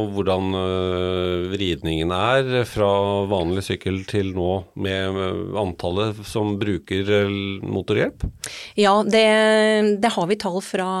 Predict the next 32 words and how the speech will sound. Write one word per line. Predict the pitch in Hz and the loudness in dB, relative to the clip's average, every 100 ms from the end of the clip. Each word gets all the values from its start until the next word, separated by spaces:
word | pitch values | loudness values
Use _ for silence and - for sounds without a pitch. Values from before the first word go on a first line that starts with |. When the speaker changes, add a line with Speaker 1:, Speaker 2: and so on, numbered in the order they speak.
| 190 | -4
Speaker 2:
fra | 190 220 | -2 0
sykkelbransjen | 208 165 160 160 160 - 208 | 0 -2 -6 -6 -6 0 0
som, | 202 202 196 196 202 | 2 0 0 0 0
øh, | 202 202 | 0 2
nå | 208 | 2
husker | 226 226 185 | 2 0 -2
ikke | 226 | 0
jeg | 208 208 | -2 0
tallene | 175 202 | 0 0
akkurat | - - 196 | -2 -4 -2
i | 233 | 2
hodet | 233 190 226 | 0 0 0
her, | |
men | 214 208 | 0 2
tendensen | 214 190 170 - 185 | 0 -2 -4 -6 -6
er | 175 | -8
helt | - - 185 180 180 - | -10 -8 -4 -4 -6 -8
klinkende | - 196 165 170 165 | -4 -2 -2 -10 -10
klar. | - 277 330 320 | 0 4 4 2
Speaker 1:
Mm. | 101 | 0
Speaker 2:
Eh, | - 208 202 202 196 - | 2 2 0 -4 -6 -6
eh, | 196 196 196 | -6 -4 0
år | 214 226 | 2 2
om | 220 208 208 220 | 2 0 -2 -2
annet | 202 226 - | 0 0 -2
så | 220 202 | -2 0
øker | 190 170 - 185 | -2 -4 -4 -6
salget | - 180 170 180 | -2 -2 -2 -2
av, | 170 175 170 175 | 0 0 0 -2
eh, | 180 175 175 175 - - - - - | -2 -2 -2 -6 -14 -20 -20 -18 -2
av | 185 175 170 170 | 0 0 -4 -2
elsykler, | 180 175 196 _ 185 180 175 | -2 0 -4 _ -2 0 0